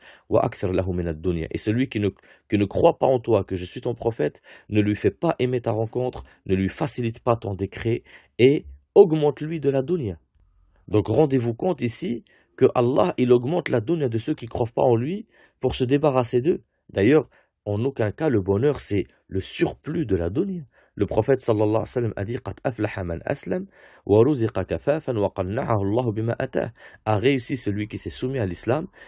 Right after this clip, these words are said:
et qu'il a de sa subsistance seulement ce qui est suffisant et que Allah va faire en sorte que cet homme soit satisfait de ce qu'il possède. Yani, euh, comme on dit, il voit toujours le verre à moitié plein.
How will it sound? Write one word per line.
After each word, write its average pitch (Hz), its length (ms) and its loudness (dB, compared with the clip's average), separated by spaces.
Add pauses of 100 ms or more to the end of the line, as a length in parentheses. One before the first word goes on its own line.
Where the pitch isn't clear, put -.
(140)
et 104 80 2
qu'il 120 220 4
a 117 80 8
de 110 80 0
sa 104 160 -2
subsistance 117 600 -2
seulement 185 340 2
ce - 100 -8
qui 107 100 -2
est 95 40 2
suffisant 101 560 -4 (320)
et 117 120 4
que 123 120 4 (100)
Allah 139 500 2 (400)
va 113 120 4
faire 139 200 2
en 123 60 4
sorte 160 340 -2
que 120 100 0
cet 113 280 0
homme 170 100 2
soit 120 300 2 (320)
satisfait - 680 0
de 139 120 -2
ce - 120 -6
qu'il 139 180 -6
possède. 156 460 0
Yani, 98 340 0 (520)
euh, - 80 -6
comme 127 180 4
on 107 140 4
dit, 120 140 -4
il 131 100 2
voit 107 160 4
toujours 131 280 0
le 113 100 4
verre 123 200 4
à 110 60 0
moitié 117 320 0
plein. 117 240 -4